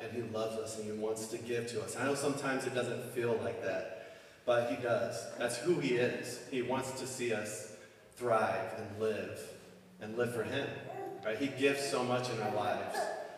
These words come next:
And not only that, he wants to give us an eternity with him, where we get to live forever in his kingdom and worship and glorify him. He's constantly forever giving. And if we say we love him,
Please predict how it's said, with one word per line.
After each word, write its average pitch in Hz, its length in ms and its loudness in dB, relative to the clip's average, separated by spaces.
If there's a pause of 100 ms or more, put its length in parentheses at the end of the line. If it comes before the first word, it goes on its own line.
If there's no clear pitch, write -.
And 120 100 -2
not 139 160 4
only 127 200 2
that, 131 380 6
he 127 80 2
wants 117 180 0
to 117 80 -4
give 120 140 0
us 113 160 -2 (200)
an 120 80 -2
eternity 160 580 2 (200)
with 107 200 -2
him, 107 160 -4 (680)
where 123 120 0
we 120 100 2
get 123 160 -2
to 127 100 -4 (160)
live 139 340 10
forever - 400 6
in 110 200 0
his 113 140 -2
kingdom 123 440 -2 (440)
and 110 140 -4
worship 113 380 0
and 110 160 -4
glorify 113 460 2
him. 98 260 -2 (300)
He's 127 380 -6
constantly 143 560 0
forever 117 640 6
giving. 135 360 0 (720)
And 123 160 -2
if 123 140 -2
we 190 160 4
say 151 300 8
we 135 80 6
love 123 380 8
him, 202 360 6